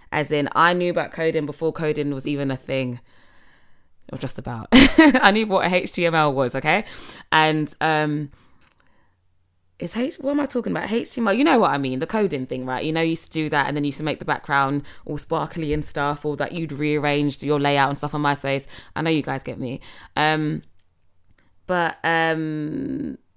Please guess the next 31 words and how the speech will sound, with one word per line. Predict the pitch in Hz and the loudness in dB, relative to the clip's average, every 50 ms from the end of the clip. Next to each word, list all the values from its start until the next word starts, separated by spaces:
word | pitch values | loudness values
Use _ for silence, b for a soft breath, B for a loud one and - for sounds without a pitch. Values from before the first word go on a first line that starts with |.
| _ _ _ _ _ _ _ _ _ _ _ | _ _ _ _ _ _ _ _ _ _ _
when | - 175 180 180 | -6 -4 -4 -4
did, | 170 160 - | -4 -4 -2
when, | 175 190 202 196 - - _ _ - | -2 -2 -2 -4 -6 -8 _ _ -6
then | 165 175 170 165 - | -4 -4 -4 -4 -4
from | - 180 175 | -4 -2 0
MySpace | 175 180 190 185 - 165 156 - | 2 2 2 2 0 -2 -4 -2
it | - | -2
went | 160 160 160 - | -4 -4 -4 -4
to | - - 151 | -4 -6 -4
Bebo, | - - 180 208 - 131 127 127 127 B B B B B B B - | 0 0 0 0 0 -2 -4 -6 -8 B B B B B B B -6
and | 165 165 | -4 -2
then | 170 165 160 | -2 -2 0
Bebo | 165 160 156 151 160 151 | 0 -2 -2 -4 -6 -10
to | - - - | -10 -8 -2
Facebook, | - - 247 - - 226 220 220 220 | 0 0 0 0 -2 -2 -2 -2 -4
Facebook | - - - 175 170 165 - 165 160 147 - - - | -4 -4 -2 -2 -2 -2 -2 -4 -4 -4 -4 -8 -8
to, | - 156 151 147 147 151 147 160 175 - - _ _ _ _ _ _ _ - | -4 -4 -2 -2 -2 -2 -4 -6 -8 -10 -14 _ _ _ _ _ _ _ -16
well, | 139 131 123 - | -14 -12 -10 -8
I | - | -4
guess | - 151 139 - - | -4 -4 -4 -4 -2
now | 156 147 139 135 135 | 0 0 0 0 2
Instagram | - 208 262 - - 156 - 143 139 139 139 143 139 - B B B B B - | 2 2 2 2 0 -4 -4 -4 -4 -2 -2 -4 -4 -6 B B B B B 2
and | 160 160 160 156 | 4 4 4 2
Twitter. | - 175 170 - 139 135 131 131 B B B B B B B B | 2 2 0 0 0 -4 -4 -4 B B B B B B B B
And | - 180 180 175 175 175 170 160 - - _ _ _ _ _ - | 2 4 4 4 2 0 -2 -4 -8 -14 _ _ _ _ _ 4
I | 170 190 214 233 | 4 6 6 4
have | 226 214 190 - | 2 0 0 0
had | 190 185 170 165 165 - - | 2 2 4 2 2 -2 -6
an | - 165 160 | -6 -4 -4
account | 151 - 170 156 156 - | -4 -4 -4 -4 -2 -4
on | 147 139 | -6 -8